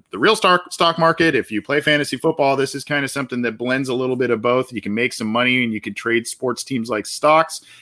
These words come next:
You earn cash when your teams win. Unfortunately, the Sim Bengals value that is shown on this graphic at twenty-five dollars a share,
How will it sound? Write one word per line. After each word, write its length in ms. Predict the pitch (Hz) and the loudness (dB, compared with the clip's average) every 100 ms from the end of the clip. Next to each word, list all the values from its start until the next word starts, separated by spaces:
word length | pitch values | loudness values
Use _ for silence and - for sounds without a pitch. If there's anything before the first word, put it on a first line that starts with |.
| - | -4
You 280 | 120 113 - | 0 0 2
earn 300 | 147 151 151 | 4 4 2
cash 380 | - 139 135 - | 2 2 2 0
when 120 | 120 | 0
your 140 | 131 | 0
teams 320 | 127 139 123 120 | 0 -2 -2 -2
win. 240 | 139 131 | 0 0
Unfortunately, 560 | 113 - 196 - 160 147 | -2 0 0 0 0 0
the 100 | 123 | 0
Sim 260 | - 160 | 0 0
Bengals 360 | 151 147 135 104 | 2 2 2 2
value 280 | 127 143 120 | 4 4 4
that 120 | 104 | 2
is 80 | 101 | 0
shown 640 | - 160 156 131 110 139 - _ _ - | 2 4 4 4 2 -2 -6 _ _ -4
on 180 | 120 | -2
this 160 | 117 110 | -2 -2
graphic 420 | 117 107 110 117 | 2 2 2 -2
at 60 | 113 | -4
twenty-five 420 | 123 120 120 117 | -4 -2 -2 0
dollars 360 | 117 113 113 104 | 2 2 2 -2
a 40 | |
share, 560 | - 156 156 113 117 | -2 4 4 6 4